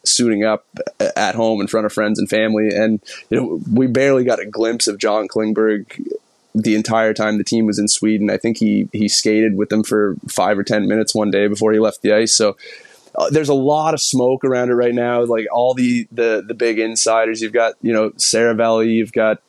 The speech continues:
um, Darren Dreger, all these guys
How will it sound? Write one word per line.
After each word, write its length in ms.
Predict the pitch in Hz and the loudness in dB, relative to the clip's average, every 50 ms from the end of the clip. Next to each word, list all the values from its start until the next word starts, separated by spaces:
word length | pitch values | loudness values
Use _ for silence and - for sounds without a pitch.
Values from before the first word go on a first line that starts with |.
| - - - _ _ _ - | -20 -20 -20 _ _ _ -2
um, 600 | - 110 110 107 104 104 104 104 101 98 - - _ _ _ - - - - | 0 2 2 2 0 0 -2 -2 -4 -4 -8 -12 _ _ _ -14 -10 -8 -4
Darren 360 | 113 117 117 120 117 117 113 | 0 0 2 2 2 2 2
Dreger, 440 | 101 113 117 117 117 113 117 117 113 | 2 2 2 2 2 2 2 2 2
all 120 | 117 120 | 2 2
these 200 | 123 135 123 - | 0 -2 -2 -2
guys 540 | - 113 117 117 117 117 113 110 - - - | 0 2 2 2 2 0 -2 -4 -6 -10 -12